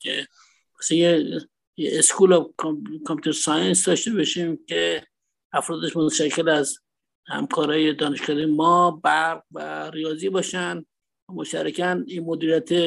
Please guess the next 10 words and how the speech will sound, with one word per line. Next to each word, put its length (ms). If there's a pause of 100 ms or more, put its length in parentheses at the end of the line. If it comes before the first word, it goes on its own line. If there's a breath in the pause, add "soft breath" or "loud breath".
(260)
ارائه 540
دروس 440
مختلف 680 (720)
کامپیوتر، 720
اه، 400 (720)
انج-، 380
ساینس 500
رو 100
در 360
کل 280